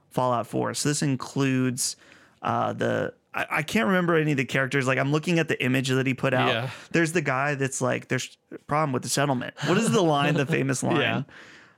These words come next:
Speaker 1: Um, also, there's, like, Mister Handy, and it's Mister Handy, right?
Speaker 3: I believe so.
Speaker 1: Okay. It sounded oddly sexual when I just said it right now in my mind,
Speaker 3: <laughs>
Speaker 1: but I guess that's,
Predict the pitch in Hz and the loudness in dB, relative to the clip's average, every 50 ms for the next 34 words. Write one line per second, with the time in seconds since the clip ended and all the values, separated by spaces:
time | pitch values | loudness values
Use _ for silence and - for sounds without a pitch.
0 | _ - - - - 139 135 131 123 127 123 107 127 - _ _ _ _ _ _ | _ -16 -8 -2 0 2 2 2 0 0 -2 -6 -8 -10 _ _ _ _ _ _
1 | _ _ _ - - - 151 143 - 147 143 135 135 135 127 123 - 123 120 131 | _ _ _ -4 -2 0 0 0 2 0 2 2 2 0 0 -2 -2 -4 -2 -2
2 | 127 127 120 - - 113 - 143 143 139 131 123 131 131 127 123 127 127 - _ | -2 -2 -2 -2 -4 -4 -2 0 0 2 2 2 2 2 2 0 0 -2 -6 _
3 | _ _ _ _ _ - - - 123 123 120 120 117 120 117 117 117 117 - - | _ _ _ _ _ -10 -4 -2 0 0 0 0 0 0 0 0 -2 -2 -4 -6
4 | - - 165 170 208 262 262 - 180 - - 147 131 120 110 104 110 117 113 107 | -4 -2 -2 0 0 -2 0 0 -2 -2 0 0 -2 0 -2 -4 -4 -2 -2 -2
5 | 104 - - _ _ _ _ _ - 135 127 127 110 104 - - - - - - | -4 -6 -8 _ _ _ _ _ -6 -4 -2 -2 -2 -2 -4 -6 -10 -12 -6 -4
6 | 147 131 - 117 92 - - 160 - - 175 165 180 208 220 226 170 139 - - | -2 -2 0 -2 -2 0 -2 -2 0 0 0 2 2 2 0 0 -2 -4 -10 -16
7 | - - - - - 127 123 123 127 139 135 120 - 123 123 117 - - 147 147 | -20 -20 -8 -2 0 2 2 2 2 0 0 0 0 -2 -2 -2 -2 0 0 2
8 | 143 143 131 127 123 127 123 - - 123 127 135 139 139 143 143 139 139 139 135 | 2 2 2 0 0 0 0 0 0 0 0 0 0 0 0 0 0 0 0 0
9 | 127 123 123 123 123 123 123 143 147 214 - - 180 180 180 - 180 160 160 - | 0 0 0 0 0 2 2 2 2 0 0 0 -2 -2 -2 -2 -2 -4 -4 -6
10 | _ - - 135 131 127 - - 131 131 143 160 156 - 147 139 - - - | _ -2 0 0 2 2 0 0 -2 -2 -2 -2 -2 0 -2 -2 -2 -4 -6